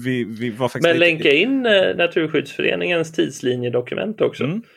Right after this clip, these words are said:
Speaker 1: Naturskyddsföreningen och naturligtvis också
Speaker 2: Och
Speaker 1: länka
Speaker 2: kommunens
Speaker 1: till
Speaker 2: svar.
Speaker 1: Just det. Och, eh, länka till, eh, podden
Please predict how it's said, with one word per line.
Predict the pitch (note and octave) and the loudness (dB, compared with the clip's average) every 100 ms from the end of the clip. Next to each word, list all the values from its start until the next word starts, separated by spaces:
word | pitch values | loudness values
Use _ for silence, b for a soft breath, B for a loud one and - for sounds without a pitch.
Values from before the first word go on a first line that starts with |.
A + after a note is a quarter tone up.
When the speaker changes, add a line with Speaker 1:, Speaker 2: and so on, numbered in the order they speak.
| b | b
Speaker 1:
Naturskyddsföreningen | A#2 C#3 B2+ B2+ - B2+ A#2+ C#3+ - | -4 0 0 0 0 0 2 0 2
och | D#3+ D#3 | 0 2
naturligtvis | C#3 C#3 A#2+ A#2 E3 C#3+ | -2 2 0 0 -2 0
också | C3 - C3 | -2 0 4
Speaker 2:
Och | |
Speaker 1:
länka | B2 F#3 | 4 4
Speaker 2:
kommunens | D3+ D3 C#3 | 4 4 4
Speaker 1:
till | B2+ A2 | 2 2
Speaker 2:
svar. | G#2+ - _ _ B B B D#3+ D#3+ B _ _ - | 0 -4 _ _ B B B -20 -20 B _ _ -6
Speaker 1:
Just | G2+ - | -6 -2
det. | C#3+ C#3+ D#3+ - | 0 0 -2 -4
Och, | C#3+ C#3+ - - - - | 0 0 -4 -20 -20 -10
eh, | G#2 G#2 | -6 0
länka | B2+ B2 A#2+ | 0 0 -2
till, | A2 - A2+ A2 G#2 - | -2 2 2 2 0 -4
eh, | G#2 | -8
podden | - A#2+ G#2+ G#2 G2+ | -2 0 0 0 -2